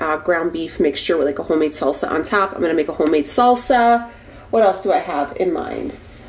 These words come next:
Um, yeah, it's, it's gonna be pretty simple, pretty to the point. Um, I have a really busy week ahead, and Ray is working, Leo's working, so I wanna make sure that I have food prepped so,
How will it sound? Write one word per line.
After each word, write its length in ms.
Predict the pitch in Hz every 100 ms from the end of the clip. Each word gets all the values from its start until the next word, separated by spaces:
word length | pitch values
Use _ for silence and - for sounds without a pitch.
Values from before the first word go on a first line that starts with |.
| -
Um, 840 | 220 220 220 214 214 214 220 240 - - - -
yeah, 180 | 403 254 - -
it's, 140 | -
it's 200 | - -
gonna 200 | 466 440
be 100 | 370
pretty 320 | 370 240 233
simple, 560 | 233 190 202 202 202 196
pretty 520 | - 220 233 220 - -
to 140 | - 254
the 100 | 285
point. 520 | - 196 180 180 - - - -
Um, 180 | 196
I 80 | 190
have 120 | 285
a 80 | 302
really 200 | 233 214
busy 360 | 214 190 196 202
week 320 | 175 190 190
ahead, 580 | 185 - 175 160 180 185 - - -
and 560 | - 175 170 170 175 -
Ray 260 | 165 202 233
is 160 | 233
working, 400 | 240 233 240 220
Leo's 300 | 208 202 202
working, 280 | 202 202 208
so 120 | 202
I 40 | 190
wanna 160 | 196
make 140 | 190 185
sure 220 | - 185
that 100 | 175
I 100 | 165
have 200 | 175 170
food 340 | - 165 -
prepped 320 | - 185 180 -
so, 540 | - 185 165 165